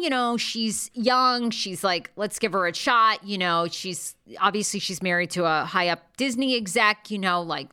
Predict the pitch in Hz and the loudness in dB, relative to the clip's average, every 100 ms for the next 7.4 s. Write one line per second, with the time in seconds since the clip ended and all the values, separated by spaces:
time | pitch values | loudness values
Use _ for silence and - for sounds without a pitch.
0 | _ 160 156 151 151 233 285 - - - | _ -2 0 0 0 2 0 -2 -16 -16
1 | - - _ _ _ _ _ _ - - | -18 -20 _ _ _ _ _ _ -20 -12
2 | 226 220 - - 214 214 - 311 320 277 | -2 -2 -2 -4 -4 -2 -2 -2 0 0
3 | 269 277 294 269 240 226 220 190 208 202 | 0 0 -2 0 0 0 -4 -6 -4 -2
4 | 214 180 - 170 - 233 247 220 214 175 | -2 -4 -4 -8 -6 -2 0 -2 -4 -4
5 | 170 165 170 147 175 226 262 208 180 285 | -4 -4 -4 -2 -2 -2 -2 -2 0 0
6 | 381 240 180 - 131 127 - 254 233 220 | -2 -2 -4 -4 -6 -6 -2 2 4 4
7 | 220 214 214 208 | 4 4 2 0